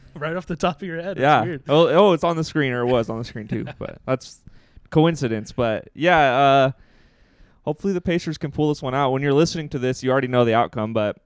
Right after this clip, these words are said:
Speaker 2: um, just have some excitement with me and Jeremy here while we watch this game, if that's okay.
Speaker 1: Yeah,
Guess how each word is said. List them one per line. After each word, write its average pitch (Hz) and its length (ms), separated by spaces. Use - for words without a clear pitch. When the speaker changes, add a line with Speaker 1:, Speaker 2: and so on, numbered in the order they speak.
Speaker 2:
um, 113 380
just - 380
have 190 180
some 156 140
excitement 117 420
with 113 140
me 117 100
and 110 100
Jeremy 110 300
here 120 160
while 110 140
we 113 80
watch 107 240
this 107 160
game, 107 240
if - 80
that's 107 160
okay. 117 340
Speaker 1:
Yeah, - 200